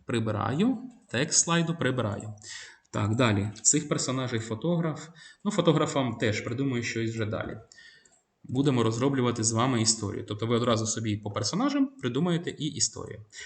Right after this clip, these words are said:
Так, персонажі є. Ну, нехай. Е, для наших персонажей ми розроблюємо зараз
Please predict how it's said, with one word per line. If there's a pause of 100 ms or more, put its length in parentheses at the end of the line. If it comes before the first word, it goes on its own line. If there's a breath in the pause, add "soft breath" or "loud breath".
(160 loud breath)
Так,
персонажі
є. (220)
Ну,
нехай.
Е, (720)
для
наших
персонажей
ми
розроблюємо
зараз